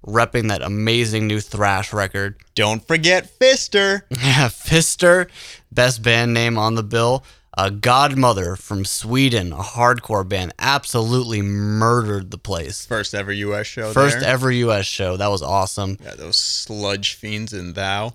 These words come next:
Speaker 1: Yep. Uh, Thou and Primitive Weapons and also Ringworm. We had an awesome bill. Every single band was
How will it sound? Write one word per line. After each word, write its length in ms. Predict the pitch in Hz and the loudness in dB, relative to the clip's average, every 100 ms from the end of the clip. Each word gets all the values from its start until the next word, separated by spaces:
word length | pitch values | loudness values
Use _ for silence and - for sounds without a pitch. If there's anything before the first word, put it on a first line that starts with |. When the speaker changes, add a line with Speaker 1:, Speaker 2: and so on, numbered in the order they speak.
| - | 0
Speaker 1:
Yep. 300 | 127 139 - - | 2 2 -2 -4
Uh, 400 | - 107 101 98 104 - | 2 4 4 2 -4 -12
Thou 400 | 107 120 135 147 | 0 2 4 4
and 420 | 107 143 143 139 - _ - | 4 2 2 0 -4 _ -6
Primitive 580 | - 139 131 117 110 - _ _ | 2 4 4 2 -2 -10 _ _
Weapons 680 | - 107 113 - 110 110 110 - _ - | -6 0 2 2 0 0 -4 -12 _ -4
and 200 | 123 127 | 0 4
also 320 | 120 117 113 | 4 4 2
Ringworm. 680 | 107 107 117 113 101 95 92 - - | 2 4 4 4 0 -2 -4 -10 0
We 120 | 131 | 2
had 180 | 127 110 - | 2 0 -10
an 120 | 92 - | -16 -4
awesome 400 | 120 127 127 120 | 2 4 2 -2
bill. 180 | 110 104 - | 0 -2 -2
Every 400 | 147 156 156 165 | 2 2 4 2
single 340 | - 151 135 | 2 0 2
band 400 | 110 113 113 113 - - _ - | 2 0 0 -2 -6 -20 _ -8
was 240 | 104 98 | -6 -6